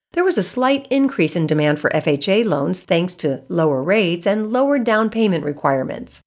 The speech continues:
Many borrowers are also choosing adjustable rate loans because payments are lower.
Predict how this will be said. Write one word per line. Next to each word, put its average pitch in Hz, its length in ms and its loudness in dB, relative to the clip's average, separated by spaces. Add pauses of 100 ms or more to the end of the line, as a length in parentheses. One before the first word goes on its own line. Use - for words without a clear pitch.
(420)
Many 330 220 2
borrowers 202 480 2
are 240 140 2
also 302 440 0
choosing 226 600 -2
adjustable 247 640 0
rate 147 240 2
loans 139 340 -4
because 226 300 -2
payments 165 420 0
are 180 120 0
lower. 143 580 0